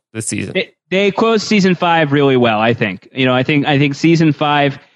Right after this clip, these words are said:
Speaker 2: it was a rocky road. It was, uh, it was a lot of darkness to get through, and not that there isn't darkness at the end. I mean, literally, the last thing that we see in Mother's Mercy, Mercy is just the worst thing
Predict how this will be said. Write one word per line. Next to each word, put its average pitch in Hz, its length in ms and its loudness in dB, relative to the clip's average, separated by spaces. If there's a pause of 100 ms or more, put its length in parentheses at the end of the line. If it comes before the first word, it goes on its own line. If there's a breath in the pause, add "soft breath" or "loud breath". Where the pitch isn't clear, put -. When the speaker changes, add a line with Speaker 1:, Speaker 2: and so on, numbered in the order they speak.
(220 soft breath)
Speaker 2:
it 131 60 -2
was 127 100 2
a 131 80 4
rocky 156 540 2
road. 151 540 2
It 135 80 4
was, 123 280 2
uh, 110 140 2
it 127 160 2
was 123 140 2
a 123 60 2
lot 143 500 0
of 135 140 -4
darkness 143 480 -2
to 143 120 -2
get 135 280 -4
through, 139 380 2
and 135 240 0
not 165 200 2
that 147 100 -2
there 147 160 0
isn't 135 240 2
darkness 131 400 -2
at 113 80 -2
the 143 160 2
end. 170 180 0
I - 20 0
mean, 120 300 0
literally, 160 240 0
the 120 80 -2
last 143 320 -2
thing 147 140 0
that 120 80 0
we 135 80 2
see 165 200 0
in 135 120 4
Mother's 131 260 2
Mercy, 135 460 0
Mercy 143 380 0
is 117 140 2
just 127 160 -6
the 127 80 -4
worst 127 320 0
thing 131 360 0